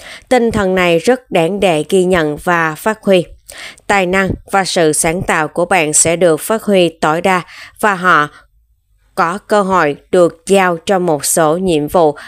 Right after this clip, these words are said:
và trách nhiệm quan trọng. Bạn cần phải học hỏi và nắm bắt cơ hội, chủ động giải quyết vấn đề, thể hiện tài năng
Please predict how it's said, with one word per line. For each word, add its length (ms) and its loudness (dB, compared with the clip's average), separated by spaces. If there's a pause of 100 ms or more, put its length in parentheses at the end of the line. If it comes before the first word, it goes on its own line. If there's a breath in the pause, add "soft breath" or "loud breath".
(140)
và 300 0
trách 280 -6
nhiệm 280 0
quan 260 0
trọng. 260 -2 (1800 soft breath)
Bạn 240 0
cần 260 0
phải 340 -2
học 280 -2
hỏi 320 0 (200)
và 280 0
nắm 280 -4
bắt 160 -2 (140)
cơ 140 2
hội, 320 0 (360 loud breath)
chủ 220 4
động 380 0
giải 260 0
quyết 240 0 (100)
vấn 220 0
đề, 240 2 (280 soft breath)
thể 160 2
hiện 280 2
tài 240 -2
năng 260 0